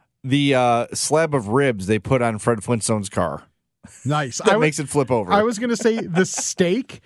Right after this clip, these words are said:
Speaker 2: from Tom and Jerry when the dog is always at the grill trying to make it, and then Tom and Jerry are chasing each other,
Speaker 1: <laughs>
Speaker 2: and they end up screwing it up all the time.
Speaker 1: Yes. I don't know if they ever showed a Brontosaurus burger on Flintstones, but it sounds amazing.
Speaker 2: It does.
Speaker 1: I'll have that.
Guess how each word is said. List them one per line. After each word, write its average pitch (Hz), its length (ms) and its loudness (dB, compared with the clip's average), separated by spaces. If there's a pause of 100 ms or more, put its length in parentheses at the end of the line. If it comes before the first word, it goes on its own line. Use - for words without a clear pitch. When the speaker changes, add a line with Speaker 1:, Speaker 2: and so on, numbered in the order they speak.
(320)
Speaker 2:
from 185 360 0
Tom 196 320 0
and 196 140 2
Jerry 175 340 0
when 190 160 0
the 175 80 0
dog 175 380 2
is 202 100 -2
always 190 280 0
at - 80 -10
the 170 40 -4
grill 165 440 0
trying 190 380 0
to 180 60 0
make 175 240 0
it, 220 120 2
and 190 80 -2
then 170 100 0
Tom 196 260 2
and 190 80 2
Jerry 185 360 2
are 175 60 0
chasing 185 380 0
each 208 220 0
other, 202 260 2
Speaker 1:
<laughs> 208 160 -2
Speaker 2:
and 185 200 -2
they 175 160 0
end 190 160 -2
up 175 160 -4
screwing 175 420 -2
it 156 80 -2
up 160 180 -2
all 202 120 0
the 196 100 -6
time. 208 420 -4 (140)
Speaker 1:
Yes. 123 260 0
I 143 120 0
don't 262 100 2
know 320 80 0
if 285 80 0
they 226 80 4
ever 220 180 2
showed 151 380 0
a 175 40 -2
Brontosaurus 180 580 -2
burger 180 500 -2
on 160 160 -2
Flintstones, 175 640 -2
but 131 100 0
it 120 120 -4
sounds 123 240 -2
amazing. 90 480 -6 (160)
Speaker 2:
It 135 100 -4
does. 104 460 -8 (200)
Speaker 1:
I'll 110 120 -4
have 98 160 -4
that. 73 240 -14